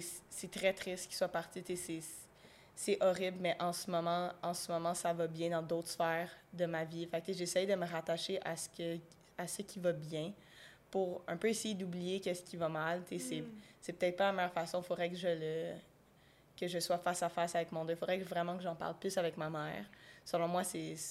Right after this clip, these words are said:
Speaker 1: moi, ça serait ça, euh, qu'il faudrait que je me dirige vers. Mais sinon, j'en parle avec, euh, avec d'autres personnes qui, qui ont, t'sais, mon amie aussi, elle a perdu ses grands-parents. Puis ça, j'en ai parlé avec. J'ai essayé de,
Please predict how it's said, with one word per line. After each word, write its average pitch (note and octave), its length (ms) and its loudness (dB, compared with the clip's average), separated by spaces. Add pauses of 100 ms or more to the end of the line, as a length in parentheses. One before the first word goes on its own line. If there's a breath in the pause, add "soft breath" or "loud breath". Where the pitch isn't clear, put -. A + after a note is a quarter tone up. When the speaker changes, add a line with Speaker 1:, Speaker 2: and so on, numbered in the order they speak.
(100)
Speaker 1:
moi, F3 160 2
ça E3+ 160 0
serait E3+ 180 -4
ça, - 180 -4
euh, F3 280 4
qu'il D3+ 240 -4
faudrait D#3+ 260 -2
que E3+ 100 -6
je E3 120 -4
me E3 80 -4
dirige E3 400 -4
vers. D#3+ 260 -2 (420 loud breath)
Mais E3 80 -2
sinon, F#3 240 0
j'en F3+ 180 2
parle E3+ 260 4
avec, D#3+ 360 -2
euh, E3 160 -2 (1080)
avec F#3+ 180 -2
d'autres G3+ 160 2
personnes E3+ 520 -2
qui, D#3+ 400 -10
qui - 120 -8
ont, D#3+ 180 -6 (460 loud breath)
t'sais, - 100 -8
mon E3+ 300 0
amie F3 180 0
aussi, F3+ 200 0
elle F3+ 80 4
a F3 40 2
perdu E3 240 0
ses E3 140 -4
grands-parents. E3 540 -6
Puis - 100 -10
ça, F#3 140 -2
j'en E3 240 -2
ai D#3+ 60 -8
parlé E3 260 -4
avec. D#3+ 300 -2
J'ai F3 160 -4
essayé E3 420 -6
de, D#3+ 320 -2